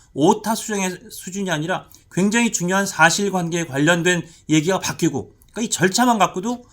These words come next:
그리고 결정문이 이렇게 왔다 갔다 한 것만 놓고도 판사가 보기에는 "아, 이 정도 갖고 제명은 안 되겠다. 가처분 인용." 자, 일단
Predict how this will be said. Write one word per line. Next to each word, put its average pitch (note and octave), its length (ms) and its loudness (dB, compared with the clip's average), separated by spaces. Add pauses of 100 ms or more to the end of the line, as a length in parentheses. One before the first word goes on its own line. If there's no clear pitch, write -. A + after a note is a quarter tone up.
그리고 - 160 -10
결정문이 G3+ 400 0
이렇게 F#3+ 180 -2
왔다 F3 200 2
갔다 F3+ 220 -2
한 F#3 80 -2
것만 F3+ 180 0
놓고도 F3+ 400 -2 (480)
판사가 F#3+ 640 4
보기에는 D#3+ 420 -4 (320)
"아, A#2+ 120 -2
이 A2 120 -2
정도 E3+ 280 2
갖고 A3 260 0
제명은 D#3+ 520 -4
안 F#2+ 140 -8
되겠다. D#3+ 320 -6
가처분 F#3 400 -2
인용." F3 380 2 (180)
자, F3+ 140 4
일단 D#3+ 240 0